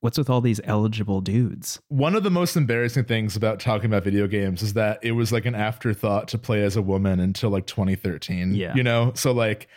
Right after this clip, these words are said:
Speaker 2: it is kind of, like, a cringy echo of, of the two thousands to not have that option, especially in, like, a life sim, in a relationship-driven game.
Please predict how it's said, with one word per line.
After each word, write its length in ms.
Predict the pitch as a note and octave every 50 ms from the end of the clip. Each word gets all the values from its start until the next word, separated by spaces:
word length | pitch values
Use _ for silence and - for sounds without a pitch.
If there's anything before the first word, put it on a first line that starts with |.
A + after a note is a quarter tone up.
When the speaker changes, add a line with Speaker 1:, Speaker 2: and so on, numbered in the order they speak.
| - -
Speaker 2:
it 140 | C#3+ C#3 C3+
is 180 | D3 D3 C#3 -
kind 240 | - D3 C3+ C3 C3
of, 80 | A#2
like, 160 | A#2+ A#2 A2+
a 80 | A#2+ G#2+
cringy 760 | - - - A2+ G2+ G#2 A2+ G2 A2 A2+ A2 G#2 G#2 G#2+ - -
echo 480 | A2 G2+ - - B2 A2 A2 A2 A2
of, 320 | G2+ G2+ G2+ F#2+ F#2 - _
of 220 | - A#2+ G#2 G2+ F#2
the 160 | G2+ G#2 G2
two 220 | - - - A2+
thousands 580 | - - G#2 G2 G2 G2 F#2 A2 G#2+ G#2+ G#2 -
to 100 | - A#2
not 200 | G#2+ G#2 G#2 G2+
have 160 | G#2+ G#2+ F#2+
that 180 | G2+ G2 F#2 F2+
option, 300 | F2+ F#2+ - - B2 A#2+
especially 420 | C#3 - - B3+ B3+ - - A#3+ F#3
in, 80 | E3+
like, 140 | D#3+ C3 A#2+
a 60 | A#2
life 240 | A2 A2+ A#2 A#2+ A#2
sim, 460 | - - C3 B2 A#2+ A#2 A#2 A2+ A#2 - - - -
in 100 | B2+ A#2+
a 80 | B2
relationship-driven 960 | B2 A#2+ A2+ A2+ A2+ A2 - B2+ A#2 - B2+ G#2+ G2 - A2 G#2 F#2 G#2 G2 F#2
game. 460 | F2 F2+ F2+ F#2 F#2 F2+ F#2 G2